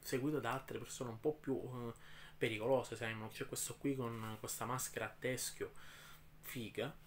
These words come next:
eh, tutti vestiti veramente tipo con pellicce, animali, forse da, mm, le loro cacce, i loro, ehm,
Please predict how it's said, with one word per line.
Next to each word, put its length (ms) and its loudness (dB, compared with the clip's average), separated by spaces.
eh, 320 -6
tutti 240 -4
vestiti 340 0
veramente 560 -2
tipo 180 -4
con 240 -2
pellicce, 800 -2
animali, 500 2
forse 280 -4
da, 180 0
mm, 280 -6
le 220 0
loro 260 2
cacce, 500 0
i 100 0
loro, 340 -2
ehm, 640 -4